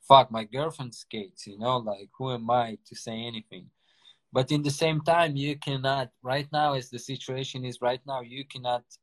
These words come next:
uh, uh, you know, only, only aim towards the girls' market in a sense that it will sell you,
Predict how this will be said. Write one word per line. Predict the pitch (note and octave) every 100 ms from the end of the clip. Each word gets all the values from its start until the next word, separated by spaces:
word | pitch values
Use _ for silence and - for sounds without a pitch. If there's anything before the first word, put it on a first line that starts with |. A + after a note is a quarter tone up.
| -
uh, | A#2 A2 A2 A2 - _ _ _ _ - _ _ _ -
uh, | A2 G#2+ G#2 -
you | B2+ B2+
know, | B2 A2+ - _ - - _ _ _ - - _
only, | C#3+ D#3+ D#3+ D3+ C#3+ C3 B2+ _ _
only | C#3+ D#3 D3 D3
aim | D3 C#3+ C#3
towards | C3 C3 B2+ B2 -
the | A#2+
girls' | A2 A#2+ B2 B2 A#2+
market | A#2 A#2 - A2 - - -
in | A#2 A2+
a |
sense | - A#2+ A#2 A2
that | A2+ G#2 A#2+
it | A#2 A2+
will | A2 G#2+
sell | - B2+ A#2+ A#2
you, | A2 A#2 A2+